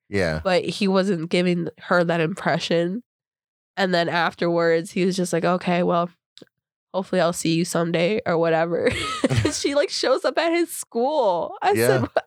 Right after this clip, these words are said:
Speaker 2: I said, "What?" I said, "How did that happen so fast?" It was
Speaker 1: Yeah,
Speaker 2: just, like,
Speaker 1: like
Speaker 2: till the next day.
Speaker 1: So, okay, first of all, she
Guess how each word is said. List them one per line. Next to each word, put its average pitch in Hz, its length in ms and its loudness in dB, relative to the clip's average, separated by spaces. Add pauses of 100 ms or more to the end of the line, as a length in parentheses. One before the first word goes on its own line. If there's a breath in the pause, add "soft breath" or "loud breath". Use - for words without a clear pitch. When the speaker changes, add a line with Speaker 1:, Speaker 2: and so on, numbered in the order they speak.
Speaker 2:
I 415 80 2
said, 247 220 -2
"What?" 226 400 0
I - 40 -4
said, 320 260 0
"How 208 260 2
did 240 160 0
that 254 80 0
happen 226 360 -4
so 175 460 -2
fast?" - 580 -2 (720 soft breath)
It 233 60 -2
was 180 80 4
Speaker 1:
Yeah, - 60 4
Speaker 2:
just, 214 120 0
like, - 120 2
Speaker 1:
like 202 60 -8
Speaker 2:
till 226 180 0
the 208 100 0
next 180 320 -2
day. 170 420 0 (680)
Speaker 1:
So, 135 600 0 (320)
okay, 127 260 0
first 156 360 -2
of 120 60 -6
all, 117 280 0
she 127 580 0